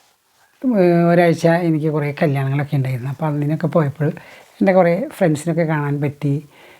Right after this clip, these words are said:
പിന്നെ അവരായിട്ട് കുറേ നേരം സംസാരിക്കാൻ പറ്റി. അപ്പോൾ ഭയങ്കര ഹാപ്പിയായി. പക്ഷെ അതിനിടയിൽ അവർ പറഞ്ഞ കുറച്ച് കാര്യങ്ങൾ വളരെയധികം വേദനിപ്പിക്കുന്നതാണ്. അതുകൊണ്ടാണ് ഈ, ഏഹ്, സ്ത്രീകൾക്കായിട്ട് ഈ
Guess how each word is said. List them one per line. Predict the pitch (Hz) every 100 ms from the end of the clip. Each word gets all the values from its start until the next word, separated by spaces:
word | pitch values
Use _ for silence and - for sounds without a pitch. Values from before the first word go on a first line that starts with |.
| _ _
പിന്നെ | 170 165 160 160
അവരായിട്ട് | 156 151 151 147
കുറേ | 151 147
നേരം | 147 151 143
സംസാരിക്കാൻ | 139 143 160 143 139 147 147
പറ്റി. | 143 -
അപ്പോൾ | 151
ഭയങ്കര | 185 175 180
ഹാപ്പിയായി. | 196 160 170 151 180 -
പക്ഷെ | - - - 214
അതിനിടയിൽ | 208 240 185 170
അവർ | 165 160
പറഞ്ഞ | 160 147 147 151 156
കുറച്ച് | - 139 180
കാര്യങ്ങൾ | 170 143 139
വളരെയധികം | 147 143 147 151 151
വേദനിപ്പിക്കുന്നതാണ്. | 160 147 139 139 131 131 131 127 - - - - 185
അതുകൊണ്ടാണ് | 190 185 156
ഈ, | 160 151 160
ഏഹ്, | 202 247 254 170 147 147 143
സ്ത്രീകൾക്കായിട്ട് | - 165 156 147 165 131
ഈ | 139 139 151